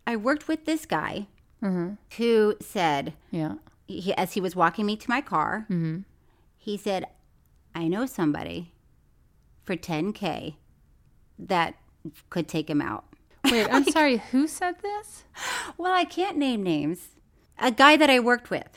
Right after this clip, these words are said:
Speaker 2: And he was being serious. Where did you work?
Speaker 1: I don't wanna say right now.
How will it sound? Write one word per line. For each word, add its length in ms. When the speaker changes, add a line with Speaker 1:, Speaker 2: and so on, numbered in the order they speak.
Speaker 2:
And 160
he 160
was 160
being 240
serious. 340
Where 200
did 220
you 140
work? 520
Speaker 1:
I 840
don't 180
wanna 200
say 300
right 240
now. 340